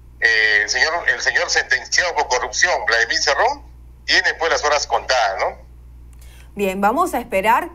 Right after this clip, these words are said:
Speaker 2: qué es lo que se dice también de parte de la Fiscalía, porque es bastante interesante ver cómo estaba siendo investigada esta organización criminal. Como usted bien lo ha dicho, hay diferentes niveles de jerarquía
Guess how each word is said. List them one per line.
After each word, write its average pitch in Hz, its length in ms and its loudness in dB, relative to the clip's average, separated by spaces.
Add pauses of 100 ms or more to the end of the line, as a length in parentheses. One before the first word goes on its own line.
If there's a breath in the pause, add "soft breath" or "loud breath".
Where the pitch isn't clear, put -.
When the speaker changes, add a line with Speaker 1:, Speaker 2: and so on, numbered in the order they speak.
Speaker 2:
qué 226 80 -2
es 220 80 -2
lo 240 240 2
que 170 400 0 (140)
se 190 240 -4
dice 247 500 -2
también 190 540 -4
de 180 100 -4
parte 180 640 -2
de 170 160 -4
la 165 100 -2
Fiscalía, 170 800 -6 (360 loud breath)
porque 226 680 -2
es 214 200 -6
bastante 311 460 -4
interesante 247 800 -2
ver 240 320 -2
cómo 233 500 -2 (460)
estaba 247 400 2
siendo 277 280 -4
investigada 196 540 -2
esta 208 160 -8
organización 196 680 -6 (340 loud breath)
criminal. 170 520 -2
Como 180 200 -4
usted 180 200 0
bien 285 180 -2
lo 285 60 2
ha 269 60 4
dicho, 302 400 -2 (260 loud breath)
hay 262 320 2
diferentes 233 560 -2
niveles 220 600 -4
de 190 100 -4
jerarquía 220 800 -4